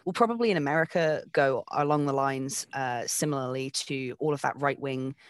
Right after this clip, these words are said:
media debacle around gay wedding cakes, um, and things like that.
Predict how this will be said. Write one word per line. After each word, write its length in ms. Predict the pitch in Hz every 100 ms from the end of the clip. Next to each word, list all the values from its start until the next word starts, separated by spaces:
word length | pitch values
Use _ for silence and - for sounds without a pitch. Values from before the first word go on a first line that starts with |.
| - - -
media 260 | 156 156 147
debacle 360 | 139 139 -
around 260 | 139 131 131 -
gay 220 | 151 143
wedding 380 | 131 131 123 123
cakes, 520 | - 104 - - - _ _ - _ _
um, 300 | 127 120 110
and 140 | 107 135
things 220 | 135 127
like 200 | 120 107
that. 220 | 101 104